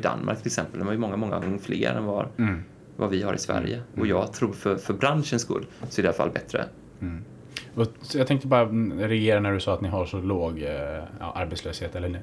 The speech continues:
Speaker 2: väldigt hög debiteringsgrad, kanske man. Men ser du något problem med det? Jag tänker att, eh, man, det är ju så, man pratar ju ofta mycket om framförallt unga människor, eh, som, eh, jobbar för mycket och, och kanske bränner ut sig själv. Och jag tänker, hur, hur tänker ni på de frågorna? Hur arbetar ni för att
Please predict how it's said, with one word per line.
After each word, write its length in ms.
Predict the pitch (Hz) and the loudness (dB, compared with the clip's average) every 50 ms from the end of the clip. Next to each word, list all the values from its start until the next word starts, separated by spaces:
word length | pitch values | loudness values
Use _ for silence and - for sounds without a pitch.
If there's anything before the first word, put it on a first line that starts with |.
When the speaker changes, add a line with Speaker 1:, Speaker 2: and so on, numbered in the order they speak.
| - 95 | -4 -2
Speaker 2:
väldigt 220 | 95 90 90 80 | -2 0 0 2
hög 300 | 90 98 90 87 90 85 | 2 2 2 2 0 -2
debiteringsgrad, 580 | 95 92 92 95 101 92 90 104 110 98 98 92 | 0 0 2 2 0 0 2 4 4 4 4 2
kanske 220 | 98 82 - - | -2 -2 -2 -4
man. 100 | 73 69 - - - - - - - - - | -6 -6 -8 -12 -16 -16 -16 -16 -16 -14 -6
Men 140 | - 127 120 | -2 -2 0
ser 160 | - - 123 | 4 6 6
du 60 | 120 | 6
något 180 | 120 120 113 - | 6 6 4 2
problem 320 | - 107 117 151 180 156 | 0 2 4 4 6 6
med 120 | 113 113 117 | 6 6 8
det? 40 | 143 | 6
Jag 120 | 113 98 | 6 6
tänker 240 | - 123 113 - 117 | 4 0 2 4 2
att, 240 | 104 - - - - - - - - - - - | 2 2 -2 -14 -16 -16 -18 -20 -20 -20 -14 -10
eh, 140 | 110 104 90 67 60 - - - - - - - - - - | -6 -4 -4 -4 -6 -8 -10 -10 -12 -12 -12 -14 -20 -12 0
man, 220 | - 120 131 135 127 | 4 6 8 8 8
det 60 | 131 | 8
är 20 | |
ju 120 | 131 131 123 | 8 6 6
så, 140 | 127 - 123 | 4 2 4
man 420 | 123 123 117 117 113 110 131 123 | 4 4 2 0 -2 0 0 2
pratar 240 | - 143 123 - 127 | 4 2 4 6 4
ju 60 | 117 | 4
ofta 500 | 113 - - - - 107 101 101 98 95 98 - | 4 2 0 0 2 4 4 4 4 2 2 0
mycket 260 | 104 113 104 - - 101 | -2 -4 -4 -4 -4 -2
om 280 | 90 87 87 87 87 - - - - - - - - - - - | -2 0 -2 -4 -6 -8 -12 -18 -18 -18 -18 -18 -20 -20 -20 -6
framförallt 280 | - 104 98 - 87 - | -6 -2 -2 0 0 0
unga 200 | 98 92 92 95 | 0 2 2 2
människor, 540 | 98 95 92 87 85 - 95 101 117 135 139 - - - | 2 2 2 0 -2 -2 0 0 0 -2 -4 -8 -10 -10
eh, 80 | 85 82 | -10 -8
som, 460 | - - 92 85 80 78 78 76 - - - - - - | -6 -6 -6 -4 -4 -6 -6 -8 -10 -10 -10 -12 -12 -4
eh, 60 | 98 | -2
jobbar 140 | 98 95 98 | 2 2 4
för 80 | 98 107 | 4 4
mycket 340 | 104 98 - 120 117 120 - - - - - - - - | 2 4 4 4 4 4 0 -8 -18 -20 -20 -18 -12 -8
och, 220 | - 104 101 101 | -8 -6 -4 -4
och 100 | 101 101 | -6 -2
kanske 360 | - 101 95 98 101 92 90 92 | -2 -2 0 0 0 -2 -2 2
bränner 260 | 95 113 107 110 135 | 4 4 6 6 6
ut 100 | 151 - | 4 4
sig 100 | 117 95 | 0 0
själv. 240 | - - 78 85 92 | 0 -2 -2 2 2
Och 220 | 95 95 95 92 | 4 4 4 2
jag 80 | 104 - | 2 0
tänker, 180 | 120 107 107 | -2 -2 2
hur, 260 | 104 123 117 110 110 107 | 2 2 2 2 2 0
hur 60 | 104 | 0
tänker 260 | 104 - 110 - - 107 | 0 0 -2 0 2 0
ni 100 | 104 101 | 0 0
på 120 | - 113 | 2 4
de 120 | 113 113 | 2 2
frågorna? 340 | 113 - 107 95 85 90 90 | 4 0 -2 -2 0 -2 -2
Hur 160 | 90 95 92 | -2 0 2
arbetar 320 | 95 95 95 92 92 - 92 | 2 2 2 0 -2 -2 0
ni 220 | 92 90 90 90 - | 0 0 0 -2 -2
för 80 | - 92 | -4 -4
att 220 | 85 - - - | -4 -4 -8 -16